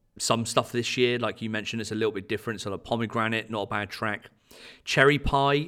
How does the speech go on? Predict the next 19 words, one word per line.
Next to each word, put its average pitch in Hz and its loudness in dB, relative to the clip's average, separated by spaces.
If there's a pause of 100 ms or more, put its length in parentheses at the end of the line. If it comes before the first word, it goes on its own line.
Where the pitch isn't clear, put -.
I 107 -2
really 110 -2
loved. 117 2
That - -6
was 98 -12
one 104 -10
of 98 -8
my 92 -8
favourite 98 -4
songs 98 -6
this 101 -6
year. 101 -2 (800)
Um, 95 -2 (640)
what 117 0
else - -4
did 101 -12
you 101 -8
mention? 101 -6
Entrepreneur. 120 0